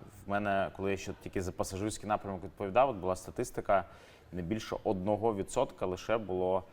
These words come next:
людей віком, там, до двадцяти п'яти років, тобто компанія старішала.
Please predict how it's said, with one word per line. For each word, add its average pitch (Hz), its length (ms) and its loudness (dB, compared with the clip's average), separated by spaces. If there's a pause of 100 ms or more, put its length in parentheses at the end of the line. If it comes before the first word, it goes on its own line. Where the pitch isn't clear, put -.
(320)
людей 101 300 4
віком, 87 380 -4
там, 78 160 -12
до 85 60 -4
двадцяти 92 640 -2 (760)
п'яти 92 240 -2
років, 113 400 2
тобто 85 880 -2
компанія 98 440 2
старішала. - 640 -4